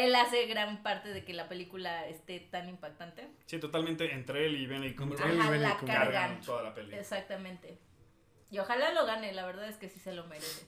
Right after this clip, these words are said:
Speaker 1: pero
Speaker 3: Yo creo
Speaker 1: no
Speaker 3: que sí lo
Speaker 1: creo
Speaker 3: va a
Speaker 1: que
Speaker 3: ganar.
Speaker 1: gane.
Speaker 3: Yo sí, yo sí tengo fe en eso.
Speaker 1: Ojalá.
Speaker 2: Sí. Y, pues, creo que en general es una película como muy recomendable. O sea, fuera como de esos pequeños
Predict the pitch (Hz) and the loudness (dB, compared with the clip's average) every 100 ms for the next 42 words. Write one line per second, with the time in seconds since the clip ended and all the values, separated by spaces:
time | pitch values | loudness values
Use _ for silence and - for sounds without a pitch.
0 | - - 214 247 226 240 226 196 143 - | -8 0 2 2 4 8 10 8 6 -2
1 | - - 156 175 196 180 165 151 175 170 | -12 -6 -2 4 6 8 6 2 -4 -2
2 | 175 160 156 147 143 131 190 196 190 190 | 0 0 0 -2 -4 -6 -6 -4 -6 -8
3 | - - - _ _ _ - - _ - | -12 -20 -20 _ _ _ -20 -20 _ -20
4 | - 135 135 135 - - - _ - 185 | -12 -10 -10 -12 -20 -20 -20 _ -12 -10
5 | 190 - 202 208 - 160 214 226 233 185 | -8 -6 -8 -8 -14 -6 -2 -2 -4 -6
6 | 156 143 160 165 175 147 143 156 151 151 | -6 -2 -2 -2 -8 -8 -4 -2 -2 -4
7 | - - _ _ - 127 117 - 143 170 | -12 -20 _ _ -18 -14 -14 -16 -12 -8
8 | 185 190 160 131 135 170 170 165 180 190 | -8 -6 -8 -6 -4 -4 -4 -2 0 0
9 | 156 135 143 160 135 131 139 139 135 | -2 -6 -6 -10 -10 -10 -8 -10 -12